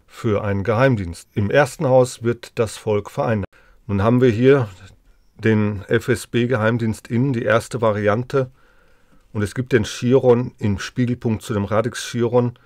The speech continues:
Und wir hatten hier gesagt, da wird die Öffentlichkeit beim F S B eben gerne verletzt. Er möchte nicht öffentlich werden und er wird aber öffentlich.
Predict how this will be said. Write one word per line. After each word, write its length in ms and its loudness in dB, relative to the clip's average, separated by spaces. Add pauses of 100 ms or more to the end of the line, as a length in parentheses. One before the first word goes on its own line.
(220)
Und 140 -12
wir 100 2
hatten 200 -2
hier 160 0
gesagt, 420 -2
da 140 2
wird 160 -6
die 60 -6
Öffentlichkeit 760 -4
beim 160 -2
F 160 -8
S 180 -6
B 160 -6
eben 300 -6
gerne 240 2
verletzt. 500 -4 (400)
Er 100 0
möchte 520 0
nicht 260 -6
öffentlich 500 -8
werden 220 -2
und 140 -8
er 120 -4
wird 200 -2
aber 180 -2
öffentlich. 540 -8